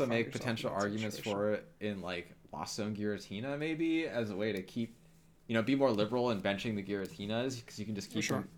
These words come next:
Speaker 2: on the bench and they can't be bossed. You know, there's something there.
Speaker 1: Yeah, there is for sure.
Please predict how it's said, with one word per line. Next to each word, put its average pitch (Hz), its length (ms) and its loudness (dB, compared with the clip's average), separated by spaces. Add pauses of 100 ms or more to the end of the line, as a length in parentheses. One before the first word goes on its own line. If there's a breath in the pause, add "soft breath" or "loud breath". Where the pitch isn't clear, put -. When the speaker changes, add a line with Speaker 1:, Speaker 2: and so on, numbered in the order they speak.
(140)
Speaker 2:
on 101 120 0
the 101 60 0
bench 95 460 0
and 98 100 -6
they 90 60 -4
can't 92 180 -4
be 98 80 -6
bossed. 87 460 -6 (680 loud breath)
You 110 80 -6
know, 107 60 -2
there's 151 140 0
something 107 240 0
there. 82 300 -8 (560)
Speaker 1:
Yeah, 170 140 6 (220)
there 156 120 6
is 135 120 2
for - 120 -10
sure. 127 160 -6